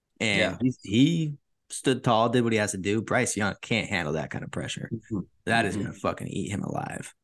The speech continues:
Speaker 2: Yeah.
Speaker 1: Okay. All right. I'm in. I love it. Let's go, boys.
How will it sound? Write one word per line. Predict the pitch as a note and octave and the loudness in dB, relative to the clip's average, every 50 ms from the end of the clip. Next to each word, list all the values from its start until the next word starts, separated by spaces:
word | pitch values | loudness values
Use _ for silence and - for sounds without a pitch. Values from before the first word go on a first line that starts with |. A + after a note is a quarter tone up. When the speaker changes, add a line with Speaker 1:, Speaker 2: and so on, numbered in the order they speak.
| _ _ _ _ - | _ _ _ _ -2
Speaker 2:
Yeah. | - - - - - - - - - | 0 2 2 2 -2 -6 -12 -8 0
Speaker 1:
Okay. | - D3 C#3+ - G#2 E2+ - - - _ _ _ _ | 2 2 4 4 2 -2 -4 -8 -14 _ _ _ _
All | C3+ A#2+ | 2 2
right. | G2+ F2 - - - - | 2 2 0 -4 -2 0
I'm | C3+ D#3 D3 | 2 4 4
in. | B2 G2+ F2+ F#2 G2 - _ _ _ _ _ _ _ _ _ _ _ _ _ _ _ _ _ _ _ - | 4 2 0 -2 -6 -12 _ _ _ _ _ _ _ _ _ _ _ _ _ _ _ _ _ _ _ 0
I | A2+ | 0
love | A#2+ A2 G2 F#2 E2+ - | 2 2 0 -2 -4 -6
it. | - - - | -8 -4 0
Let's | C#3+ C#3+ | 0 2
go, | - C3 G2+ | 2 2 2
boys. | F#2+ A2+ A2 A#2+ C3 C#3 D3 C#3+ - - | 2 4 4 6 6 6 6 4 2 -2